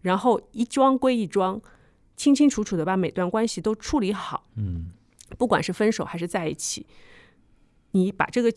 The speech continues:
Speaker 1: 顺序给它理清楚，你就知道该怎么做了。
Speaker 2: 嗯。
Speaker 1: 嗯。
Speaker 2: 你觉得“冷战修复期”这个说法本身是合理吗？
Speaker 1: 冷战就是冷战，修复期就是修复期。什么叫冷战修复期？
Speaker 2: 对。
Speaker 1: 我问你，对吧？
Speaker 2: 就是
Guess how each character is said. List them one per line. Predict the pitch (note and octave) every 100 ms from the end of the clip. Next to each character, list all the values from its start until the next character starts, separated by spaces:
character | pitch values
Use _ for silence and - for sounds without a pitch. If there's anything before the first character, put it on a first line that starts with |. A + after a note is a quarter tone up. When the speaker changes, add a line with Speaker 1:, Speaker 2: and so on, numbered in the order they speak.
| - - _
Speaker 1:
顺 | - F#4 B3
序 | - -
给 | F#3+
它 | G#3
理 | F#3+
清 | - C4 D#4+
楚， | - - - _ _ _ _
你 | F#3
就 | E3
知 | F3+ F#3
道 | D#3+
该 | D#3+
怎 | D#3
么 | -
做 | - -
了。 | - - _ _
Speaker 2:
嗯。 | A2 F#2 F2+ F2 -
Speaker 1:
嗯。 | D#3 - - - - - - _
Speaker 2:
你 | - G#2+
觉 | C3+
得 | A3
“冷 | G3 E2+
战 | C3+
修 | C#3 F3
复 | D#3+
期” | E3
这 | D#3
个 | D3
说 | F3
法 | D3 B2+
本 | F#2+ -
身 | - D3
是 | D3+ - B2+ G#2 - _ _ -
合 | - G2+
理 | A2+ F2
吗？ | D#2 - - _ _ _ - - - _
Speaker 1:
冷 | - E3
战 | B3 B3
就 |
是 | A#3+
冷 | G3+ C#3+
战， | G3
修 | E3+ C#4
复 | A#3+
期 | A3
就 | A3+
是 | G3
修 | A#3
复 | F#3+
期。 | F#3
什 | G3 F#3+
么 |
叫 | G#3 B3+
冷 | G3 F3+
战 | B3
修 | A#3+ G#3+
复 | G3+
期？ | F#3 G3+ F#3 G2+
Speaker 2:
对。 | G#2+ G2+
Speaker 1:
我 | F#3+
问 | F#3+ F#3+
你， | E3+ E3 - - - _ _
对 | -
吧？ | B3
Speaker 2:
就 |
是 | A3